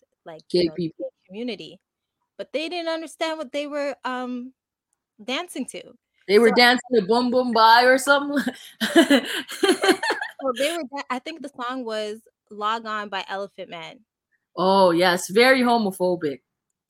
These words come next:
Speaker 1: And my cousin, like, just stopped and looked around 'cause he knows the music, he understands it, and he just saw all of the people just jamming, dancing, doing the steps and everything, and he just, he's like,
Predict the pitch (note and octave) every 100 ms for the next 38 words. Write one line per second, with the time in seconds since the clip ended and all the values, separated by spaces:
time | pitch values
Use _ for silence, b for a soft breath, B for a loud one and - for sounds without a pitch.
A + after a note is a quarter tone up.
0 | _ A#3 A#3 B3+ C#4 D4+ D4+ D4 C4+ A#3
1 | A3 A3 C4 C#4 - _ A#3 B3+ C4 _
2 | A3 G#3 A3+ A#3 G#3 G3 A3+ G3 - G3+
3 | - F4 D4+ A#3 B3+ A#3+ F#3+ F#3 F#3 A#3
4 | F3+ E3+ - A3 G#3 G#3 F#3 - G3+ G#3+
5 | F3 E3+ - _ _ - G#3+ B3+ C4 C4+
6 | - A#3 A#3 - G3+ A3+ B3 B3+ A3+ -
7 | B3+ A#3+ G#3 F#3 F3+ G3+ F#3 F3+ D#3+ G#3+
8 | A3 A3+ G3+ F3+ E3+ G#3+ A#3 A#3 - G3
9 | F#3+ A3+ A#3+ A#3 G#3 _ A3 F#3 - F3+
10 | - G#3 A3+ - F#3 F3+ G#3 A3 C#4+ D4
11 | D4 _ _ _ _ A#3+ A#3 G#3+